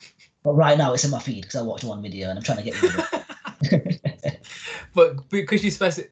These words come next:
Speaker 2: spend three seconds watching it just a little too long, it's gonna continue being there.
Speaker 1: I
Speaker 2: You have
Speaker 1: know.
Speaker 2: to be strict with yourself if you're getting that up.
Speaker 1: I know.
Speaker 2: But let me,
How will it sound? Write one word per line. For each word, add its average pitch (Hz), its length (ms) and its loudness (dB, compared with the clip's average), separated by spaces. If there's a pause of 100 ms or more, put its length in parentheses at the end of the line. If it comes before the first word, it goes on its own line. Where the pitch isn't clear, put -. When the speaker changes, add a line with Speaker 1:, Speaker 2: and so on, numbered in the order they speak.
Speaker 2:
spend 151 380 -4
three 180 160 -2
seconds 143 640 -4 (180)
watching 156 460 -2
it 135 260 -4
just 180 280 -2
a 175 40 2
little 160 220 2
too 165 240 -6
long, 160 200 0
it's - 120 -8
gonna 131 140 -6
continue 120 420 -6
being 123 200 -2
there. 101 220 -4 (180)
Speaker 1:
I 139 160 4
Speaker 2:
You 175 60 6
have - 40 2
Speaker 1:
know. - 80 -4
Speaker 2:
to 202 40 0
be 196 100 0
strict - 360 0
with 202 80 2
yourself 165 360 -2
if 147 140 -6
you're 147 80 -8
getting 135 260 -6
that 92 100 -10
up. 95 220 -14 (920)
Speaker 1:
I 127 140 -2
know. 120 200 -4 (540)
Speaker 2:
But 175 200 4
let 233 140 0 (220)
me, 220 220 -8